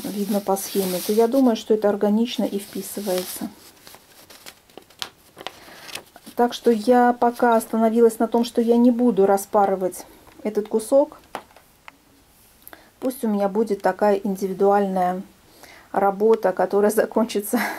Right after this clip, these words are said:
практически ин-, индивидуальным дизайном. Людочка, спасибо тебе огромное. Я бы сама вообще не то чтобы, эм,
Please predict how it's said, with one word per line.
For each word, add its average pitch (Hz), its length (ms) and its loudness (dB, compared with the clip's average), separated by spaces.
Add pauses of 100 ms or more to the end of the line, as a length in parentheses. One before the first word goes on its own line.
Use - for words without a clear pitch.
(680)
практически - 640 -6
ин-, 202 160 -4 (260)
индивидуальным 208 840 0
дизайном. 190 600 -6 (1800)
Людочка, 214 400 -2
спасибо 226 460 -2
тебе 202 260 0
огромное. 226 380 4
Я 233 180 4
бы 226 100 0
сама 233 280 2
вообще 226 520 0
не 196 140 -2
то 262 160 2
чтобы, 226 680 2
эм, 185 420 -6